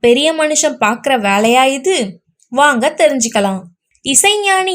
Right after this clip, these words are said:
இளையராஜாவின் பாடல்கள் நமது அன்றாட வாழ்க்கையில் ஒரு முக்கிய பங்கு வகிக்கிறது. எயிட்டிஸ், நைன்டிஸ், டூ கே என்று அனைத்து தரப்பு மக்களும் ரசிக்கும்படியான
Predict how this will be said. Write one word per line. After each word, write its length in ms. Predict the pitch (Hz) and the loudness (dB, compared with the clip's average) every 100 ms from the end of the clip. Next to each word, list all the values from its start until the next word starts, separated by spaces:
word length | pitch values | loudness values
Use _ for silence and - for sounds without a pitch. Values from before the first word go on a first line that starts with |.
| 294 | 0
இளையராஜாவின் 800 | 277 349 359 349 349 330 349 339 | 2 4 4 2 2 0 0 -4
பாடல்கள் 680 | 330 220 233 247 226 190 - | -2 0 2 0 0 -4 -6
நமது 440 | - 190 262 240 - | -8 -2 0 0 -2
அன்றாட 580 | 208 220 254 330 370 | -4 -2 2 4 4
வாழ்க்கையில் 640 | 339 233 247 262 226 208 262 | 2 2 -2 -2 -4 -4 -4
ஒரு 240 | 262 262 | -4 -2
முக்கிய 520 | 254 269 - - 359 359 | -4 -8 -10 -4 -2 0
பங்கு 360 | 226 208 262 | 0 0 0
வகிக்கிறது. 760 | 302 247 233 247 220 190 196 - _ - | 0 -2 -4 0 0 0 -4 -8 _ -4
எயிட்டிஸ், 580 | 254 294 302 359 - 262 | 0 0 0 0 0 0
நைன்டிஸ், 680 | 233 226 269 302 349 349 - | 0 0 -2 -4 -4 -4 -6
டூ 220 | - 339 339 | -6 -6 -2
கே 240 | 370 349 | -2 0
என்று 460 | 247 208 165 196 - | 0 -2 -2 -4 -4
அனைத்து 480 | 220 240 339 349 370 | -4 -4 -4 -6 -2
தரப்பு 380 | 339 311 311 240 | 0 0 -4 -6
மக்களும் 560 | 190 175 320 247 277 | -6 -2 -2 0 -6
ரசிக்கும்படியான 1040 | 226 202 - - - 359 349 330 330 349 | -6 -2 -2 -4 -10 -4 -2 -2 -4 -4